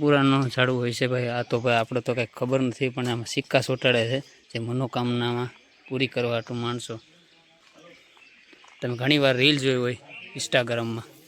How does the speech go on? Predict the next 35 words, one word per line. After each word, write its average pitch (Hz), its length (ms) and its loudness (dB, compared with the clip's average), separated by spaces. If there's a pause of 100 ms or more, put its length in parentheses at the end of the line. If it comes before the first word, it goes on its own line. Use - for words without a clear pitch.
(800)
કે 123 100 -8
ભાઈ 117 240 -4 (1400)
સિક્કા 139 280 -2
ચોંટાડવાથી 123 580 -2
મનોકામના 123 520 -6
પૂરી 123 280 -4
થાય. 110 160 -12 (1200)
એ 185 40 0
જગ્યાએ 190 380 2
ઝાડવો 185 260 6
જોતો 180 240 0
ને, 156 140 0 (380)
તો - 60 -20 (100)
આ 147 160 2
જગ્યાએ 165 340 0
તમને 143 240 -2
એક 131 100 -8
તો 131 80 -4
ઝાડવો 120 320 -4
દેખાડું 117 400 -8
ભાઈ. 123 100 -6
જો 117 120 -8 (320)
આમાં 135 280 -2
સિક્કા 123 340 -6
ચોંટાડેલા 117 640 -6
છે 120 100 -6
હજી 135 200 -8 (1800)
છે 139 180 -4
ભાઈ. 139 100 -4
એટલે - 760 -16
અહીંયા 135 200 -2
તમામ 202 260 4
એવા 220 160 8
ઝાડવા 190 320 2
મળશે 170 260 -6